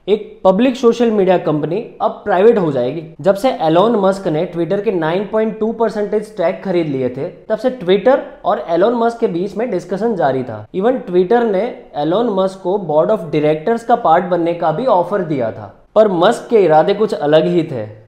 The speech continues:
और आज देखिए, Elon Musk hundred percent stack के साथ Twitter के owner बन चुके हैं।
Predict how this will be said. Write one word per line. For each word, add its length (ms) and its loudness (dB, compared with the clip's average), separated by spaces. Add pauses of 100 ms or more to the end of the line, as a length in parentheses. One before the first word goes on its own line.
और 520 -4
आज 300 2
देखिए, 640 -6
Elon 480 0
Musk 540 -4
hundred 340 -2
percent 280 -6
stack 280 -6
के 80 -6
साथ 240 -6
Twitter 300 -6
के 300 -6
owner 220 0
बन 240 -2
चुके 200 -10
हैं। 180 -16